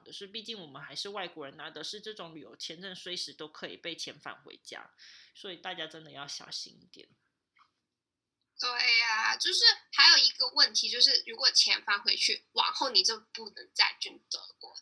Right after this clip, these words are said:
Speaker 2: 你就是有一个 record 在那边。
Speaker 1: 对，没错，这真的是还蛮，蛮那个的。那你当时在，呃，除了纽伦堡，你还去了哪，哪里啊？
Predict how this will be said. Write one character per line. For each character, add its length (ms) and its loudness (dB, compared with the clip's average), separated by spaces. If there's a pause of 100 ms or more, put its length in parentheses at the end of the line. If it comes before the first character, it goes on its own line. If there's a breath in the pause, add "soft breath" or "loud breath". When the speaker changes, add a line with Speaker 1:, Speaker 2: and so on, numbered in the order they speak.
Speaker 2:
你 140 6
就 160 2
是 260 6
有 200 0
一 140 6
个 100 -2
record 440 -4
在 240 0
那 220 -8
边。 260 -8 (360)
Speaker 1:
对， 400 -10
没 160 -20
错， 400 -18 (240)
这 120 -18
真 160 -12
的 140 -16
是 180 -14
还 200 -18
蛮， 180 -20 (180)
蛮 220 -20
那 140 -20
个 220 -20
的。 140 -20 (520 loud breath)
那 180 -6
你 240 -10
当 220 -6
时 240 -12
在， 500 -6 (440)
呃， 200 -6
除 140 -8
了 100 0
纽 160 -10
伦 180 -16
堡， 200 -6
你 80 -18
还 120 -14
去 220 -8
了 60 -10
哪， 180 -16 (280)
哪 260 -8
里 160 -14
啊？ 220 -20